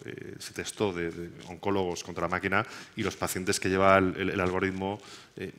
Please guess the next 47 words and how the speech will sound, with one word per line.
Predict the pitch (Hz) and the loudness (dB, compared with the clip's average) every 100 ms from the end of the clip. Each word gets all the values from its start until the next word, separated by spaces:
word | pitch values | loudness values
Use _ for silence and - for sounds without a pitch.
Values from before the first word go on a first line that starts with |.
| - | -10
fallecían | - 87 - 95 85 | -2 0 4 4 4
más, | 85 - - | -6 -8 -14
¿no? | 117 | -16
Entonces, | 147 - - | -16 -16 -14
o | |
sea, | 90 | -14
al | - | -10
final, | 90 92 95 - - - - - - - | 0 4 4 2 -12 -12 -18 -20 -20 -16
eh, | - - - | -16 -12 -10
no | 101 107 | -2 -2
todo | 104 110 | 6 8
lo | 110 | 8
que | 107 | 8
reluce | 104 104 - | 8 6 4
es | 101 | 4
oro. | 113 110 110 127 - - - _ _ - - | 6 8 6 2 -8 -20 -20 _ _ -16 0
Las | 90 - | 0 2
cosas | 104 107 | 2 2
en | 107 | 2
medicina | 98 101 - 104 101 | 2 0 0 4 4
estamos | - 95 92 | 4 0 -2
hartos | 101 98 | -4 -4
de | 87 | 2
saber | 98 98 - - - - | 2 2 -2 -10 -12 6
que | |
hay | 101 | 6
que | - 101 | 8 4
probarlas, | 98 90 98 95 95 120 - | 4 6 6 6 2 0 -4
hay | 92 | -6
que | |
probar | 90 95 | 0 -2
su | 90 98 | -2 -4
utilidad | 95 87 95 92 - - | -4 0 4 2 0 -12
o | 101 | -8
no, | 92 104 151 - - - - | -4 -4 -4 -10 -18 -18 -10
y | 117 95 | -4 -2
yo | 87 | -2
creo | 87 | -4
que | 87 | -2
tenemos | 92 90 | -4 -4
que | 95 | -4
ser | 92 | -2
también, | 90 92 92 101 92 | 0 -2 -2 -6 -10
bueno, | 90 - - | -12 -14 -4
precavidos | 95 95 90 90 95 - | 0 2 2 2 0 -2
en | 98 | -4
que | 90 90 | -2 -2